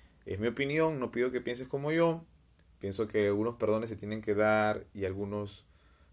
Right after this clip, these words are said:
no se tienen que dar hasta el momento que te sientas maduro o preparado para darlos, porque si no es un saludo a la bandera. Quiere decir, se ve muy bonito,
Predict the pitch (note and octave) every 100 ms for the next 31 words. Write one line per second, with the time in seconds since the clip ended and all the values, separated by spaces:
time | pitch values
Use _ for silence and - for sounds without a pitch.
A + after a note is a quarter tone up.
0 | - G#2 G#2 G2+ A2 G#2+ G#2 G#2 G2+ G2+
1 | G2+ G2 - F2+ F#2+ G2 G2+ F#2+ F#2 F#2
2 | F#2+ F#2 G2 - - F#2+ F#2 A2+ G#2+ G2+
3 | F#2+ G2 F#2 - G2 G2 G2 F#2+ G2 -
4 | G2+ F#2+ F#2 F#2 - G2 - _ - -
5 | - G#2 G2 G2 G#2+ A2+ A2+ A2 G#2 G#2
6 | G2+ G2 G2+ G2 F#2+ F#2+ G2 G2 F#2+ F#2+
7 | F#2+ F#2 F2+ - - - - _ - F#2+
8 | G2 G2+ - F#2+ F#2+ A2 A#2 C#3 D3 C#3+
9 | C3+ C#3